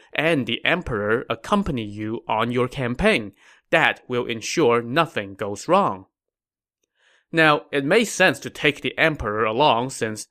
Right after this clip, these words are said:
after all, he was the symbol of authority. But the Empress Dowager? Really? Well, remember how Sima Zhao's own father seized power at court.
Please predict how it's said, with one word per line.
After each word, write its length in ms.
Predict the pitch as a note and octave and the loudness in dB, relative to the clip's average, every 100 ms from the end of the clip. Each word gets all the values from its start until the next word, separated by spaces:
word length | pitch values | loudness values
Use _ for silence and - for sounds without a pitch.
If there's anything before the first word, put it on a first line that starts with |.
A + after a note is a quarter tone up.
| - | -8
after 320 | A2 G#2 A2+ | -6 -4 2
all, 340 | D3 B2+ A#2+ B2 _ | 4 6 4 0 _
he 160 | B2+ | -4
was 380 | A#2 E3 D3+ - | 0 4 4 4
the 100 | A2+ | -4
symbol 540 | - A#2 C#3 A2 A2+ | -2 0 2 0 0
of 100 | A#2 | 0
authority. 760 | A#2+ - F3+ F3+ A#2 A2 G2 - _ _ _ | -2 -2 2 4 4 -2 -12 -16 _ _ _
But 100 | - | -4
the 140 | A2+ A2 | -2 0
Empress 460 | A2+ B2+ C#3+ A#2 | 0 2 2 0
Dowager? 720 | - F#2+ A2 D#3 A#3 B3+ A#3+ _ _ _ | -2 0 2 4 4 4 2 _ _ _
Really? 560 | A2 B2 G3 C4 A#3 _ _ _ _ _ _ _ | -2 2 4 4 0 _ _ _ _ _ _ _
Well, 460 | A#3+ B3+ B3 - _ - | 6 6 6 2 _ -2
remember 480 | D#3 G3 C4 F#3+ | 2 4 6 4
how 220 | A#2 C3+ A2 | 4 2 0
Sima 380 | - F#3 A2 | 0 0 0
Zhao's 300 | G2+ E3 C#3+ - | 2 4 4 4
own 180 | E3 C3 | 0 0
father 520 | - C#3+ E3+ C3+ G2+ | 0 4 4 4 -2
seized 500 | - - E3 A2+ - | -6 -4 -4 -4 -6
power 440 | - E3+ A#2 G#2+ | 0 2 2 2
at 180 | A2+ A#2 | 0 -2
court. 420 | - G3+ A#2 - | 2 2 2 -4